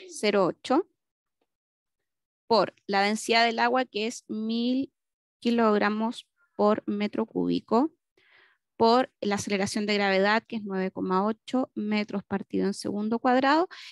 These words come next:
y por esta distancia Z B menos Z A, que es un metro. Y es un metro positivo porque la altura B es mayor que la altura en A, ¿ya?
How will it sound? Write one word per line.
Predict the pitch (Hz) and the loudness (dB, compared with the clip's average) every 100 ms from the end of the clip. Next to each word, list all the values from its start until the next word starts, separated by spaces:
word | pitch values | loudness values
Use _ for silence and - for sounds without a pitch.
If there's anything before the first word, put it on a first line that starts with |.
| - | -2
y | 277 285 | 0 2
por | 294 | 2
esta | 285 277 | 2 2
distancia | 262 - 269 285 294 | 0 2 0 0 -4
Z | - 240 | -4 -2
B | 233 | -2
menos | 254 247 247 | -2 -4 -6
Z | 233 226 247 | -4 2 2
A, | 269 | 2
que | 254 | -2
es | |
un | 254 233 | -4 -6
metro. | 147 - - _ _ _ _ _ _ _ _ _ _ _ _ _ _ _ _ _ _ _ _ _ _ - - _ | -6 -10 -20 _ _ _ _ _ _ _ _ _ _ _ _ _ _ _ _ _ _ _ _ _ _ -20 -20 _
Y | 240 | 4
es | 269 | 6
un | 277 | 6
metro | 277 277 285 | 6 4 2
positivo | 262 - 233 262 277 302 | 0 -2 -2 0 4 4
porque | 254 254 247 - - | 2 0 0 -2 -2
la | 220 208 | 0 2
altura | 202 202 240 240 240 - | 2 -2 -4 2 2 0
B | 214 208 247 277 | -4 -2 0 -2
es | 240 - | -6 -6
mayor | 220 214 214 | -4 -4 -4
que | 233 | -4
la | 208 | -4
altura | 208 226 226 - | -4 -2 -2 -2
en | 262 | -2
A, | - - _ _ _ _ - | -2 -8 _ _ _ _ -6
¿ya? | 202 | -2